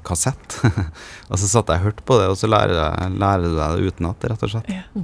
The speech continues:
Speaker 2: Da er vi på, er vi på åttitallet, eller nittitallet, eller
Speaker 1: Da er vi, det var nittifire.
Speaker 2: Nittifire,
Speaker 1: Mm.
Speaker 2: ja. Hvordan, eh, hvordan, har du noen forslag til konfirmasjon, du?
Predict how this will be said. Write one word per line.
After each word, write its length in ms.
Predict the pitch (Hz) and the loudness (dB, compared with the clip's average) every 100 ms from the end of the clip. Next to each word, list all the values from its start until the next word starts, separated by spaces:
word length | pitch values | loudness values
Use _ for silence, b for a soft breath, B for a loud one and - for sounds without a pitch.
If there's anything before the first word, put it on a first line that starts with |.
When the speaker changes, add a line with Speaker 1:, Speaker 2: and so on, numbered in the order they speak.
| - - | -6 0
Speaker 2:
Da 140 | 208 | 0
er 60 | 190 | 0
vi 80 | 180 | -2
på, 160 | - 190 | -2 -2
er 180 | 180 | -2
vi 60 | 180 | -4
på 140 | - 196 | -4 -6
åttitallet, 680 | - - 185 185 175 214 247 | -6 -6 -2 -2 0 0 0
eller 100 | 233 | 0
nittitallet, 680 | 208 - 190 185 185 185 226 | 0 -2 -4 -2 -2 -2 0
eller 160 | 233 | 2
Speaker 1:
Da 140 | 214 104 117 123 | 4 4 4 4
er 100 | 120 98 | 4 4
vi, 680 | 98 98 101 101 101 104 - | 2 2 2 0 0 -4 -6
det 140 | 110 95 | -6 -2
var 60 | |
nittifire. 680 | 104 98 - 90 - 101 87 - | -2 -4 -8 -6 0 0 0 0
Speaker 2:
Nittifire, 680 | 226 - - 220 214 180 180 117 | -2 0 -2 -2 0 -2 -4 -2
Speaker 1:
Mm. 160 | 104 | 0
Speaker 2:
ja. 140 | 98 101 104 - | 0 0 -4 -4
Hvordan, 420 | - 226 - 220 | -2 -2 -2 0
eh, 140 | 214 220 | 2 2
hvordan, 160 | 226 220 | 0 0
har 120 | 214 | 0
du 80 | 214 | 0
noen 400 | 214 208 214 214 | 0 0 0 0
forslag 340 | 240 185 175 - | -2 -2 -4 -2
til 840 | 185 180 180 180 180 180 - 196 - | -2 -2 -2 -2 -4 -4 -6 -8 -6
konfirmasjon, 640 | - 180 196 190 214 226 | -6 -4 -4 -4 0 2
du? 120 | 208 | 2